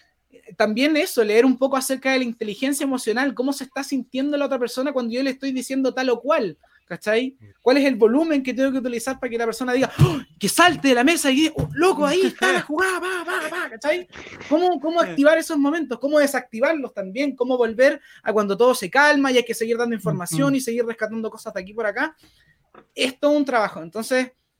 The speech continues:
Speaker 1: diría que el, el camino hacia una formación ideal, si alguien quiere ser caster,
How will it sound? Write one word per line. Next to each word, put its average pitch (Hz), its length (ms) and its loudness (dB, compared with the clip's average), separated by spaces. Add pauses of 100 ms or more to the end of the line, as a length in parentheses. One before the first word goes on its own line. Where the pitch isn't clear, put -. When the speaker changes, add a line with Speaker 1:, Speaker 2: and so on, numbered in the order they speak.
(120)
Speaker 1:
diría 202 300 0
que 269 80 -2
el, 240 280 -2
el 196 180 -8
camino 262 420 -2
hacia 254 180 -4
una 208 120 -6
formación 208 420 -10
ideal, 208 340 0
si 233 120 -4
alguien 220 200 -6
quiere 202 160 -8
ser 196 220 -14
caster, 262 440 -4